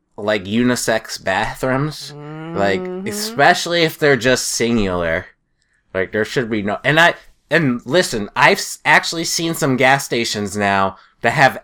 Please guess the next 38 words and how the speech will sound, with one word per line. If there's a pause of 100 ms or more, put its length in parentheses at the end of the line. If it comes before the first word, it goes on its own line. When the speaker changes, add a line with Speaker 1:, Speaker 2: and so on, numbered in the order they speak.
(120)
Speaker 1:
at,
like,
taken
off
the
women
and
men
signs
and
put
unisex
signs
up. (200)
So, (280)
it
must
be
working. (640)
Speaker 2:
I
don't
know,
I
always
thought (320)
most
public
toilets
are
unisex,
though. (1400)
Speaker 1:
Yeah,
I
mean,
there's
usually
not
a,